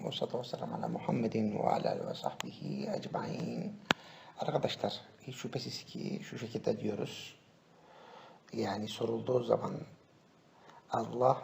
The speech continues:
nerede konusunu sorulduğu zaman Allah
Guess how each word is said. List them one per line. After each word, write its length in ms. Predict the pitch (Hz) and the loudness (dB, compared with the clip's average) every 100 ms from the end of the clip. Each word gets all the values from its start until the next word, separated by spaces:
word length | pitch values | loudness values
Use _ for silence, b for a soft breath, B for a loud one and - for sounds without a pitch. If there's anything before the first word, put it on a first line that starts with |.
| - | 2
nerede 600 | 113 117 113 107 107 95 - - - - - - - - - | 6 8 8 6 6 6 2 -10 -20 -20 -20 -20 -20 -20 -2
konusunu 540 | - 110 107 - 104 120 | 2 4 2 -2 -2 0
sorulduğu 520 | - 110 107 - - | 2 4 4 4 2
zaman 320 | - - - - | 2 0 -2 2
Allah 320 | - 113 123 | 2 8 6